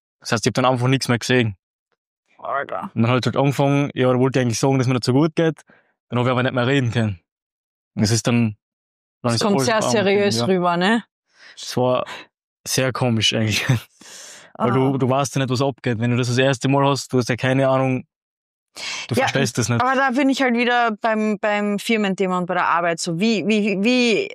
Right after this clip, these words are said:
Speaker 2: wie sind denn die dann damit umgegangen? Haben die dir sofort helfen können? Haben die gleich gemerkt, mit dir stimmt was nicht? Oder haben sie di-, gedacht, der Kleine spinnt halt ein bisschen?
Speaker 1: <laughs>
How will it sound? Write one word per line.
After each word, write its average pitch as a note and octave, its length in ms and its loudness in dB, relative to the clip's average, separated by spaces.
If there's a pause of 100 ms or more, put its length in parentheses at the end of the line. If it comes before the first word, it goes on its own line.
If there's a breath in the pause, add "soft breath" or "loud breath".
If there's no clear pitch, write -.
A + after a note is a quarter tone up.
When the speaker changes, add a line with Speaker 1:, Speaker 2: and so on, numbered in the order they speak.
(400)
Speaker 2:
wie A3+ 200 2
sind D4 300 2
denn C4 100 4
die A#3 120 2
dann A3+ 160 0
damit G#3+ 340 -2
umgegangen? G#3 480 0
Haben G#3+ 220 2
die G#3+ 100 0
dir A3 120 0
sofort G#3+ 360 -4
helfen A#3+ 300 -2
können? C#4 200 0
Haben A#3+ 120 4
die A#3 80 2
gleich A3 220 -2
gemerkt, A#3 280 0
mit A#3 140 0
dir A#3 80 2
stimmt C#4 280 0
was B3+ 160 -2
nicht? B3+ 220 0
Oder A#3 140 0
haben A3+ 220 0
sie G#3 220 -2 (500)
di-, G#3+ 220 -2
gedacht, A3 300 0 (360)
der G#3 80 0
Kleine F3+ 360 0
spinnt - 340 -4
halt F3+ 180 2
ein F3+ 60 -2
bisschen? F#3 340 0 (400 loud breath)
Speaker 1:
<laughs> - 320 -12